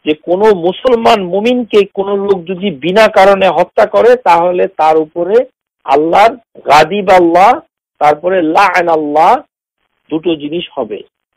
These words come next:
আল্লাহ লাআনা মানে আল্লাহর রহম থেকে বঞ্চিত থাকবে, আর হচ্ছে তা আল্লাহর উপ-, তার উপরে রাগ করেছেন। কারণ মুসলমানকে মারলে তিনটি হক নষ্ট হয়।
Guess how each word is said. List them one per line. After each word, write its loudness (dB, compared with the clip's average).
আল্লাহ 2
লাআনা 0
মানে -4
আল্লাহর -2
রহম -2
থেকে -6
বঞ্চিত -8
থাকবে, -8
আর 2
হচ্ছে -6
তা 0
আল্লাহর 0
উপ-, -2
তার 0
উপরে 0
রাগ 0
করেছেন। -8
কারণ 2
মুসলমানকে 0
মারলে 0
তিনটি -4
হক 2
নষ্ট -2
হয়। -8